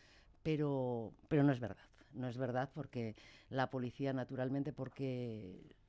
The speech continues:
no utilicen las pelotas de goma, tienen a su disposición muchísimo material antidisturbios para poder, eh, a-,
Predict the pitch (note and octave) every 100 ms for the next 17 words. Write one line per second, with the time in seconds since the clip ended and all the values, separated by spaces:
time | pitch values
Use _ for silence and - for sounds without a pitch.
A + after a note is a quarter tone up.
0 | - - C#3 D3+ C#3+ C#3+ D3+ C#3+ D3+ D3
1 | C3 A#2+ C#3 C3+ C#3 C3 B2+ C#3 C#3+ D3+
2 | D3 C#3+ C3+ - - - - - - -
3 | - - C3+ D#3 C3 - D3 C#3+ D3+ D#3
4 | D3+ C#3 D3+ - D#3+ D3 C#3 C3+ C3 B2
5 | B2+ B2+ C3+ C3+ F3+ C4 C#4 - - -
6 | - - - C#3+ C#3+ D3 C#3+ - E3+ F3+
7 | G3 G#3+ - - C3 A#2+ - B2+ C3+ B2+
8 | - - - - - G#2+ B2 G2 - -
9 | -